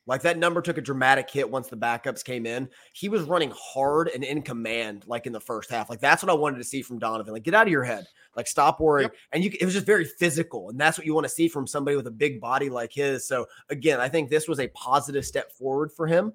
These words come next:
Speaker 1: And I think we're just gonna see that carry on. Like, I feel like the big game is like, it's like water against a dam. Like, it's gonna break. It's coming.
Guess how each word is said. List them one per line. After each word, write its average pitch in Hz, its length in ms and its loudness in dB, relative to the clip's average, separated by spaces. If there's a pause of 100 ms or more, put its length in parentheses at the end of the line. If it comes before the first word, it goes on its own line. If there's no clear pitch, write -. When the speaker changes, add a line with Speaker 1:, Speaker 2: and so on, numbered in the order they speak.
(320)
Speaker 1:
And 127 80 0
I - 20 -2
think 143 180 0
we're 143 120 0
just - 80 -6
gonna 127 120 -4
see 139 180 -4
that 127 200 -2
carry 135 300 2
on. 123 180 2
Like, 117 100 -2
I 117 40 -4
feel 170 160 6
like 156 120 0
the 143 60 -8
big 127 320 0
game 135 300 2
is - 80 -4
like, 123 200 -2 (380)
it's - 100 -20
like 123 200 -8
water 143 320 8
against 135 320 -2
a 120 60 -6
dam. 104 380 -6 (140)
Like, 120 160 -6
it's 135 140 -6
gonna 143 160 6
break. 101 400 -6
It's 131 180 -4
coming. 95 320 -4